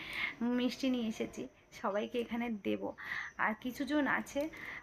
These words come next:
আহ, সবার লাস্টেই দেখাবো। আমি এটা বলেছিলাম যে সবার লাস্টেই যাব আমরা, একটু আনন্দ করব, একটু গল্প করব। আর সত্যি কথা বলতে, আহ, দি না আমার ওখানে যাওয়ার কথা ছিল বাড়িতে, আহ, সোনামার বেলাতে গিয়েছিল, আমরা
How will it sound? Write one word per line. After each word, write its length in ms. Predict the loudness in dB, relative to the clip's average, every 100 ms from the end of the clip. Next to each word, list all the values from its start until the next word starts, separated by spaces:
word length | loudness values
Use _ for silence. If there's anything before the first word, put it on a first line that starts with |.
| 0
আহ, 320 | 4 4 4
সবার 360 | 0 0 2 4
লাস্টেই 480 | 2 0 0 2
দেখাবো। 480 | 4 2 2 -2 -2
আমি 300 | -4 -4 -2
এটা 140 | 0 0
বলেছিলাম 680 | 0 0 0 -2 0 0 0
যে 140 | -2
সবার 260 | 0 2 2
লাস্টেই 440 | 2 0 0 2
যাব 300 | 2 2 2
আমরা, 360 | 0 0 -2 -2
একটু 240 | -6 2 4
আনন্দ 340 | 4 4 0
করব, 200 | 0 0
একটু 240 | 0 -2
গল্প 360 | 0 0 0 -4 -4
করব। 280 | -2 -2 -6 -4 -4 6
আর 100 | 6
সত্যি 380 | 6 2 2 2
কথা 200 | 4 4
বলতে, 440 | 4 4 4 2 2
আহ, 720 | 0 -4 -6 2 4 6 4
দি 340 | 2 4 6 8
না 260 | 8 6 8
আমার 340 | 10 10 10
ওখানে 320 | 6 6 8
যাওয়ার 320 | 8 8 6 2
কথা 180 | 0 -2
ছিল 280 | -2 0
বাড়িতে, 600 | 6 6 6 2 -4 -6 -6 -12 -8 0
আহ, 480 | 2 4 2 0 -2 -6
সোনামার 460 | 2 4 8 8 10
বেলাতে 340 | 8 6 2
গিয়েছিল, 460 | 0 -2 0 2 4
আমরা 220 | 2